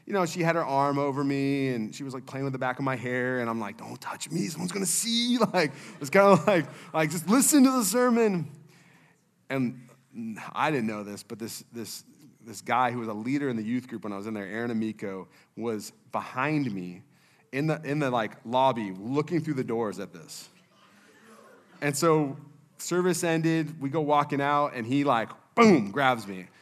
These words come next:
And he was like, "I need to talk to him." And Amanda was like, "Oh, okay." And he was like, "No, him." And I was like, "Okay." <laughs> And Aaron was just like, "What are you doing, man?"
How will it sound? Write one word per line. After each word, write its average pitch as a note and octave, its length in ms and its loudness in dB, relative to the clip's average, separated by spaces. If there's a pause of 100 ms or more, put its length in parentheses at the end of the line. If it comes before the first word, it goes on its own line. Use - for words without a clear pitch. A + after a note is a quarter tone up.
(200)
And C3 160 -2
he B2+ 100 0
was B2+ 160 -2
like, A2 380 -4
"I B2+ 100 -2
need C3+ 100 2
to A#2+ 80 -2
talk A2 260 -2
to G2+ 100 -10
him." F2 260 -12 (100)
And G2 320 -10 (280)
Amanda A2+ 240 -4
was G2+ 100 -8
like, F#2 160 -10
"Oh, G3 240 2
okay." F3+ 260 -2
And B2 140 -4
he B2+ 80 -4
was A#2+ 80 -6
like, G#2 140 -6
"No, A2 300 -6
him." G2 260 -10
And - 720 -20
I E2+ 40 -16
was F#2 100 -12
like, F2+ 100 -14
"Okay." D3+ 500 0 (120)
<laughs> A#2+ 180 -4 (640)
And B2 160 -6
Aaron B2+ 640 0 (160)
was A#2+ 160 -8
just A#2+ 160 -8
like, A2 100 -6
"What A#2 140 -6
are D3 40 -4
you C3 100 -4
doing, A2 300 -6
man?" F2 280 -16